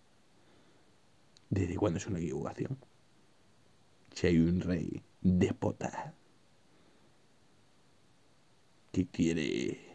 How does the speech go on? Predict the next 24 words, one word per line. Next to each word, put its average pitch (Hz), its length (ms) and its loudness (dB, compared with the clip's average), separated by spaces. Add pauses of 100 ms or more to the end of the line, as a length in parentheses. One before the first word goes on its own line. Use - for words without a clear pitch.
(1600)
gobernarte. 92 640 0 (2250)
Si - 220 4
el 101 140 4
rey 107 220 0
decide 107 280 6
por 98 140 2
sí 92 160 6
mismo, 107 480 8
es - 200 -2
absolutista. - 680 6 (1300)
Pero - 120 -8
si - 180 0
el 90 140 4
rey 90 180 4
no 95 140 6
decide 95 600 4 (400)
y 107 140 8
no 101 120 4
equivoca 92 440 0
a 85 40 0
nadie, 98 400 2 (1900)
y 98 240 12
es 90 160 4
fiel - 580 10